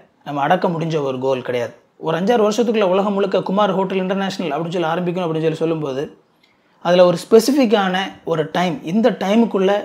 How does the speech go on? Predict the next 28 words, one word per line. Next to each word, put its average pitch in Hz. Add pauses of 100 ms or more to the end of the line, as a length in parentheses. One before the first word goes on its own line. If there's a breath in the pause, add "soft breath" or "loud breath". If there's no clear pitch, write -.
(100)
நான் 160
இதை 175
செஞ்சு 196
முடிப்பேன் 180
அப்படின்னு 170
சொல்லி 170
சொல்லக்கூடிய 160
ஒரு 151
விஷயம் 139
இல்லை. 135 (220)
ஆனா - (480 soft breath)
லோக்கல்ல 190
இந்த 160
இடத்துல 185
ஒரு 147
ஹோட்டல் 175
நான் 143
ஆரம்பிச்சு 165 (360)
ஒரு, 147
ஒரு 175
வருஷத்துக்குள்ள 180
அதை 156
சக்சஸ்ஃபுல்லா 185
கொண்டு 175
வருவேன் 170
அப்படின்னு 156
சொல்லி 151
சொல்லும்போது 151